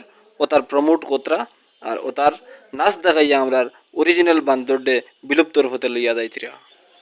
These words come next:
আশা করি ব্যাককলর মানেটা বুঝতে পারছেন। যাই হোক, শেষমেশে আমি আবু সুফিয়ান এখান খামর মাত মাতি।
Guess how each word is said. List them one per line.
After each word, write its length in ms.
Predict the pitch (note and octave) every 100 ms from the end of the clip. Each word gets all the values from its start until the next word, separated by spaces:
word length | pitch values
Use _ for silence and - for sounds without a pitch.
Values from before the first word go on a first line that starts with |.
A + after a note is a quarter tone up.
| -
আশা 240 | D#3 F#3+
করি 200 | G3+ G#3 G3
ব্যাককলর 600 | D#3+ D3+ - E3+ F3+ F3+
মানেটা 340 | D#3+ D3 D#3 D#3
বুঝতে 340 | C3+ C3+ D#3+ C3
পারছেন। 540 | B2 A#2+ A#2+ A2+ A2+ _ _ _ -
যাই 240 | C3 C3
হোক, 140 | B2+ G#2+ - - - - - - -
শেষমেশে 540 | D3 C#3+ F3 F3+ G3+
আমি 200 | F3 F3
আবু 200 | E3 D#3+
সুফিয়ান 400 | F3 E3 E3 D#3
এখান 200 | C#3+ C#3+
খামর 340 | C#3+ D3 D#3 D#3
মাত 240 | C#3 B2+ C3+
মাতি। 320 | B2 A#2+